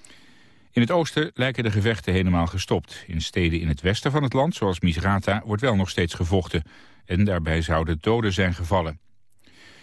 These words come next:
De Amerikaanse minister Clinton zegt dat de troepen van Gaddafi zich zo snel mogelijk moeten terugtrekken uit het oosten van Libië.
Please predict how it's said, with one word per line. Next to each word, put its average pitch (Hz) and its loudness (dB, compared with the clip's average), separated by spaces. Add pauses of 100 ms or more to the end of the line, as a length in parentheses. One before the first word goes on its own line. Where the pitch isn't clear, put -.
(160)
De - 0
Amerikaanse 139 0
minister 139 0
Clinton 160 2
zegt 127 0
dat 113 -4
de 104 -2
troepen 117 -2
van 104 2
Gaddafi 98 0
zich 90 -2
zo - -2
snel 156 2
mogelijk 113 0
moeten 92 0
terugtrekken 92 -2
uit 82 0
het 85 -2
oosten 95 0
van 90 2
Libië. 82 2